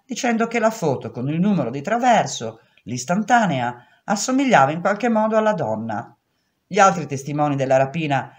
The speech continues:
non avevano fatto alcuna identificazione. Dicemmo al giudice che volevamo un confronto perché ritenevamo che la mia identificazione iniziale, quale rapinatrice della banca, fosse tendenziosa e ambigua.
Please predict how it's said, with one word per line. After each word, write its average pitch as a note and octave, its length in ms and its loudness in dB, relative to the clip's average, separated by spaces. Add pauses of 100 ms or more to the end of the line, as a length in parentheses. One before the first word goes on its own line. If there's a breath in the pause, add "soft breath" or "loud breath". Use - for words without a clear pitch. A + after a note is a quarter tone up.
(140 loud breath)
non F3 160 0
avevano F3 360 4
fatto E3 280 4
alcuna D#3+ 300 0
identificazione. C3 1040 -6 (680 soft breath)
Dicemmo G#3+ 380 0
al F#3 80 4
giudice D3 580 -4 (240 loud breath)
che F3+ 100 -2
volevamo G3+ 800 6
un A3 120 2
confronto E3+ 560 0
perché F#3+ 240 0
ritenevamo F#3+ 560 2
che E3+ 100 -4
la F#3+ 120 2
mia F#3 120 0
identificazione F3 760 -2
iniziale, D3+ 840 0
quale D#3+ 280 6
rapinatrice C#3+ 580 0
della C3 160 0
banca, F3+ 600 2 (200 loud breath)
fosse D#3 300 -2
tendenziosa F3 720 -2
e - 20 0
ambigua. C3+ 680 0